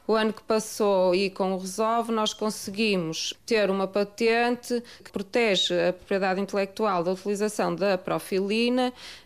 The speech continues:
em lesões e em doenças do sistema nervoso. A longo prazo, o objetivo é semelhante, é nós estarmos o mais próximo da clínica possível. Nós usamos a, o, a lesão medular como modelo,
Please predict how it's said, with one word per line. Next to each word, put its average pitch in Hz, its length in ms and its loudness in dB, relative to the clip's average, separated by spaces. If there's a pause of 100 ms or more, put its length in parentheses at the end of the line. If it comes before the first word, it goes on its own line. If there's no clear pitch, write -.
(120)
em 233 140 2
lesões 240 640 2
e 247 60 2
em 247 80 2
doenças 240 340 0
do 247 100 0
sistema 233 400 0
nervoso. 220 680 0 (180)
A - 80 0
longo 240 320 2
prazo, 240 560 0
o 233 40 4
objetivo 226 460 0
é 233 80 4
semelhante, 202 640 0
é 202 60 2
nós 208 180 0
estarmos 214 520 -2
o 220 60 0
mais 226 380 0
próximo 220 480 -2
da 208 100 0
clínica 214 480 -2
possível. 175 640 -4 (100)
Nós 208 220 0
usamos 202 420 -2
a, 196 320 0
o, 185 520 0
a 180 140 2
lesão 180 280 -2
medular 185 460 -2
como 190 200 -6
modelo, 185 800 0